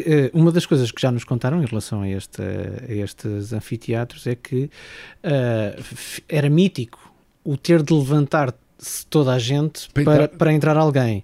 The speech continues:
Speaker 2: É verdade.
Speaker 1: Com uma coisa associada, o
Speaker 2: O
Speaker 1: ruído.
Speaker 2: barulho, o barulho dos tampos a cair. <laughs> Ah, isso é verdade. Não, não é, não é nenhuma mentira, isso é verdade.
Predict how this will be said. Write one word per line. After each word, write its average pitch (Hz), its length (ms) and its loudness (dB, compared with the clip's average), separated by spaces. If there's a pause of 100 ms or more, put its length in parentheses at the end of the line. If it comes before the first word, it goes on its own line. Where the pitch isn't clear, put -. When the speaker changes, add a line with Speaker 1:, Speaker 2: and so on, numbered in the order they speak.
(120)
Speaker 2:
É 95 80 -4
verdade. 98 360 -8 (420)
Speaker 1:
Com 180 400 4 (760)
uma 156 200 6
coisa 170 300 4
associada, 117 800 -2 (220)
o - 60 -4
Speaker 2:
O 123 40 -2
Speaker 1:
ruído. 135 460 4
Speaker 2:
barulho, 170 520 6 (120)
o 143 80 -2
barulho 143 340 4
dos 135 160 -2
tampos 113 320 -2
a 135 60 -6
cair. 135 380 2
<laughs> 170 40 -4
Ah, 135 100 -4 (380)
isso 139 180 -6
é 110 40 2
verdade. 131 440 -6 (400)
Não, 107 140 0 (300)
não 127 120 0
é, 123 100 0
não 123 120 0
é 127 80 4
nenhuma 135 260 2
mentira, 160 380 2
isso 123 140 -6
é 120 40 0
verdade. 131 360 -6